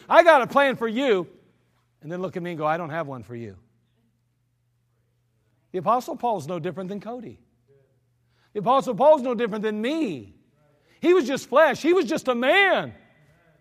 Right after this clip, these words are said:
You say, "Oh, yeah, but look how God used him."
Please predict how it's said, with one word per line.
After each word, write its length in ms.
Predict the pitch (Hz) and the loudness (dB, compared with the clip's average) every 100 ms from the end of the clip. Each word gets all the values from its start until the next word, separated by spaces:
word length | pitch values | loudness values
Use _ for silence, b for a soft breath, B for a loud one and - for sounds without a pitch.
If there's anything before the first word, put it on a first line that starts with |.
| _ _ _ _ | _ _ _ _
You 80 | 147 | -16
say, 160 | 127 160 | -10 -4
"Oh, 220 | 180 180 | -2 -2
yeah, 240 | 170 185 | -2 -2
but 120 | 160 | -4
look 140 | 175 185 | -8 -4
how 120 | 190 | -4
God 260 | 170 185 170 | 0 -2 -2
used 200 | 202 151 | -8 -10
him." 140 | 135 | -14